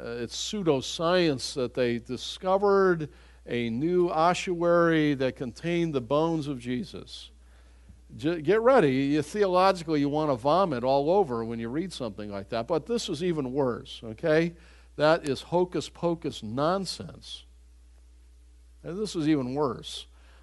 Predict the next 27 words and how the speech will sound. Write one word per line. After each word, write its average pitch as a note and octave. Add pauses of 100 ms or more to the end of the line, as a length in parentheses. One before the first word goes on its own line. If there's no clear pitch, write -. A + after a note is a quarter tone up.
One A3
of A3
the D3+
pastors E3
in C3
our C3
area D3+
writing C#3+
about G2
that A2+
in G#2+
the F#2
paper D3 (460)
s-, -
s-, - (180)
quotes G3
Rudolf F3+ (420)
Bultmann, D3 (160)
the G#2
German D3 (360)
theologian. D#3 (480)
And C3+
Bol-, G3+
and F3
he E3+
said F#3+
this, D#3